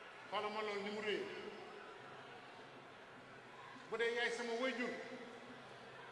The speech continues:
ma xam, ndax kër gu mag lañ ne. Bu dee doo sama wayjur,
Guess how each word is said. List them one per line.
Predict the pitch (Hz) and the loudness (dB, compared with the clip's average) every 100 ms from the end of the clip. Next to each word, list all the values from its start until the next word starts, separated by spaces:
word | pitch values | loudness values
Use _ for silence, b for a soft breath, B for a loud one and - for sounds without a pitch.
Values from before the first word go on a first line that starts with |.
| - - | -10 -4
ma | 202 | -2
xam, | 202 196 170 | 0 0 0
ndax | 185 - | -2 2
kër | 226 | 2
gu | 190 208 | 2 0
mag | 180 175 | 0 0
lañ | 160 139 | -2 -4
ne. | - - - - - | -6 -8 -10 -12 -2
Bu | 247 | 4
dee | 240 240 | 6 8
doo | 233 | 6
sama | 233 226 | 6 4
wayjur, | 220 220 220 | 4 4 4